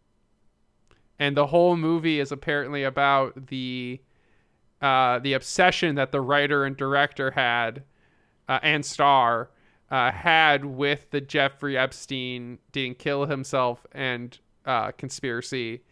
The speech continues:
and was a big proponent and leader of a bunch of gatherings of Jeffrey, Jeffrey Epstein truthers, as she put it, in New York City. And so she made her, I think, I believe, debut movie, it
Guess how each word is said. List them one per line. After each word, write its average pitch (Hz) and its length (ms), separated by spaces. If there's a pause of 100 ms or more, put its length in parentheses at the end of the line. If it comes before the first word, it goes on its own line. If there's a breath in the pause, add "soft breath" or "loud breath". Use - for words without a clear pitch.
(420)
and 127 580
was 135 260
a 127 100
big 131 360
proponent 131 800
and 120 460
leader 135 500
of 120 300
a 127 80
bunch 123 260
of 123 180
gatherings 131 920 (580)
of 123 420
Jeffrey, 143 500 (120)
Jeffrey 185 420
Epstein 151 440
truthers, 135 640
as 120 160
she - 180
put 127 240
it, 117 100
in 123 120
New 127 60
York 123 220
City. 139 420 (640)
And 123 280
so 135 160
she 139 200
made 131 300
her, 135 220 (220)
I 131 100
think, 143 160
I 131 60
believe, 139 320
debut 151 480
movie, 131 500
it 139 80